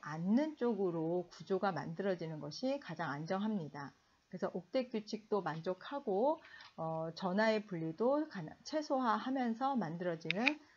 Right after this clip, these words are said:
구조인 B에 해당이 되는 구조가 안정하다. 그 다음에,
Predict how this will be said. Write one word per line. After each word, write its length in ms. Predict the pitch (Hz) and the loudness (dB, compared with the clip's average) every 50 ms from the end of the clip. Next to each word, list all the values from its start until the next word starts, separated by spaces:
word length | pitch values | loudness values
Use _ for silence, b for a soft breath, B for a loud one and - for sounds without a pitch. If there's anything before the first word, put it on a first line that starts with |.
| B B _ | B B _
구조인 680 | - 175 165 165 170 165 160 170 214 254 294 320 - - _ _ _ _ _ - | -8 -8 -6 -4 -2 -2 0 2 2 2 2 0 -2 -12 _ _ _ _ _ -12
B에 520 | - - 196 196 214 233 254 269 277 285 | -4 0 2 4 4 6 4 4 2 0
해당이 400 | 285 277 226 208 202 202 202 202 | -2 -2 -2 -2 0 0 0 -2
되는 360 | 202 175 156 156 180 220 226 | -4 -6 -6 -2 0 0 0
구조가 580 | 220 - 160 147 - 151 147 147 202 233 254 - | -2 -2 -12 -8 -6 -4 -4 0 0 2 2 2
안정하다. 680 | - 180 160 180 180 175 170 165 151 160 156 160 - - _ _ _ _ _ _ _ _ _ _ _ _ _ _ _ _ _ | 0 -2 -4 -4 -4 -4 -4 -6 -8 -10 -10 -12 -12 -14 _ _ _ _ _ _ _ _ _ _ _ _ _ _ _ _ _
그 100 | - 170 | -8 -2
다음에, 540 | 180 175 170 170 175 196 226 269 294 294 | 0 0 0 0 0 2 2 2 2 0